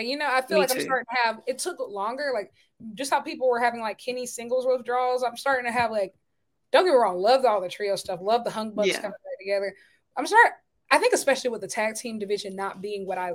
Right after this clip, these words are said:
Speaker 1: would want it to be in A E W right
Speaker 2: Mm-hmm,
Speaker 1: now,
Speaker 2: same.
Speaker 1: I'm just like, "Matt and Nick, come save us." <laughs>
Speaker 2: If, if they don't do the trios route, I would love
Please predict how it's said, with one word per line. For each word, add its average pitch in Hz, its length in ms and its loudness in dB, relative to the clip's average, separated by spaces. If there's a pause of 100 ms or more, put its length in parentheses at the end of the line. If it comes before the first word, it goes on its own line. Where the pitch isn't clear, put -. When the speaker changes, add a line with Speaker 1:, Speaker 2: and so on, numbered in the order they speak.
(120)
Speaker 1:
would 175 180 -8
want 180 220 -8
it 214 120 -12
to - 120 -12
be 269 160 -4
in 269 80 -4
A 285 140 -4
E 294 40 -6
W 302 300 2
right 311 180 6
Speaker 2:
Mm-hmm, - 140 0
Speaker 1:
now, 330 80 -2 (120)
Speaker 2:
same. 170 360 -4 (180)
Speaker 1:
I'm 285 120 10
just 285 180 4
like, 262 320 10 (560)
"Matt 285 320 8
and 262 80 4
Nick, 285 180 6
come 302 160 0
save 247 340 4
us." - 420 -6
<laughs> 349 100 8 (540)
Speaker 2:
If, 233 180 6
if 233 160 6
they 254 140 4
don't 233 320 4
do 233 320 0
the 180 160 -4
trios 175 560 -2
route, 185 340 2 (520)
I 196 80 8
would 190 240 4
love 165 400 -2